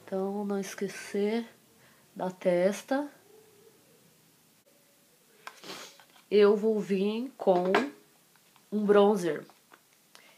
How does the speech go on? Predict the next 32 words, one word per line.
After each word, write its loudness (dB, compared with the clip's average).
Esse -4
bronzer -2
aqui, -6
ó. -4
Depois 0
eu 0
venho -2
pra -4
sobrancelha, -6
porque -2
tem, 0
a 0
sobrancelha 0
tende 0
a 0
ficar 0
um 0
pouco 0
mais -2
clara, 2
né, -4
por -8
causa -2
da, -4
da 0
maquiagem. 0
Então, 2
eu 0
vou -2
vir -6
com -6
este -4